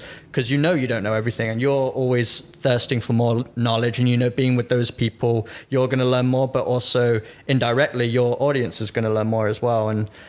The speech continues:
I think that's really cool. Um, ne-, other negatives? I mean, apart from the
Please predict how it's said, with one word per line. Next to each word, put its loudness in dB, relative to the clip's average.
I -2
think 2
that's -2
really 0
cool. -2
Um, 0
ne-, 0
other 2
negatives? -2
I -4
mean, 0
apart 0
from 0
the 2